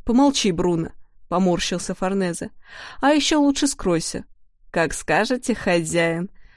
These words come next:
с показной почтительностью ответил нетопырь и медленно полетел к дверям. Гумер проводил этот демонстративный полёт хищным взглядом и оскалился, правда,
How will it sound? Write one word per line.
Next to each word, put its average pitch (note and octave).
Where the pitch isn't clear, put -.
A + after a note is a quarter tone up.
с -
показной A#3
почтительностью B3
ответил F3
нетопырь F3
и C4
медленно B3+
полетел G3
к E3
дверям. E3
Гумер F#3+
проводил F#3+
этот F#3+
демонстративный F#3
полёт F3
хищным F3+
взглядом G#3
и C#4
оскалился, F#3+
правда, A3+